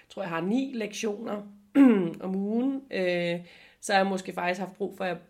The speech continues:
at vi brugte tre på noget andet, og så havde børnene seks ugeskema-lektioner, øh, til at, øh, at lave ugeskema, ikke? Ja, så, så det er på den måde, jeg sådan har gjort det.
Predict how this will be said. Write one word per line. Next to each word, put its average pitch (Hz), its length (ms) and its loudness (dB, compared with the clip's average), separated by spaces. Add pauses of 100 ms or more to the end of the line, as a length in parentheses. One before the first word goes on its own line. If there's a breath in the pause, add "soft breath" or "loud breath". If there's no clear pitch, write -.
at 170 240 -8
vi 175 40 -10
brugte 170 300 -10
tre - 340 -8
på 220 80 -6
noget 196 260 -4
andet, 214 380 0
og 196 100 -6
så 190 100 -8
havde 190 240 -4
børnene 175 280 -4
seks 175 500 -8
ugeskema-lektioner, 170 1600 -10 (580 loud breath)
øh, 165 320 0
til 165 440 -8
at, - 400 -10
øh, - 140 -16 (840 loud breath)
at 190 80 -2
lave 160 320 -4
ugeskema, 165 640 -12
ikke? 269 120 -12 (1160)
Ja, 160 120 -6 (120)
så, 180 380 -4
så - 120 -6
det 175 80 -6
er 226 80 -4
på 262 60 -2
den 202 200 -2
måde, 180 280 -6
jeg 170 160 -8
sådan - 220 -12
har 165 80 -14
gjort - 280 -18 (100)
det. 170 80 -14